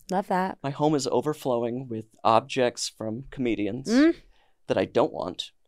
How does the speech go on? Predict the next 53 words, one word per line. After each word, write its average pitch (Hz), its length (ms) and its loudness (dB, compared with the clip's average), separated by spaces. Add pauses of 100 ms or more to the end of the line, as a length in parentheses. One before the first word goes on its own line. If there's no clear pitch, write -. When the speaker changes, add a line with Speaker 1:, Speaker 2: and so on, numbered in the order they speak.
Speaker 2:
For, 240 200 10
I 277 40 12
Speaker 1:
Well 262 100 12
Speaker 2:
mean, 160 120 8
I'm 190 140 8
not 143 220 6
being, 139 380 4 (480)
uh, 156 160 8
I'm 151 260 6 (120)
being 131 200 4
sincere. 127 300 2
I 117 60 8
don't 120 180 6
want 107 180 4
these 110 160 -2
things. 110 220 -6
Uh, 135 180 2
my 135 180 2
house 143 360 0
is, 120 440 -8
where 180 180 -2
do 185 40 0
you 190 60 -2
put 208 220 -4 (160)
this - 320 -8
trash? - 460 -10
Speaker 1:
You 254 120 0
should 330 180 0
have 320 140 0
a 285 40 2
yard 220 280 8
sale. 170 260 -8 (180)
Speaker 2:
I'm, 156 220 0
I'm 165 100 4
thinking 233 260 0
about 165 140 4
having 143 200 0
some 147 160 -6
sort 127 160 -4
of - 80 -16
charity 156 480 2
yard 104 320 2
sale 80 300 -2
at 226 60 -4
Speaker 1:
You 254 100 0
Speaker 2:
some 320 180 0
point - 140 0
Speaker 1:
should. - 40 -4
Speaker 2:
or - 120 -12
giveaway 160 420 4
or 135 80 2
something 139 280 0
because 127 300 -6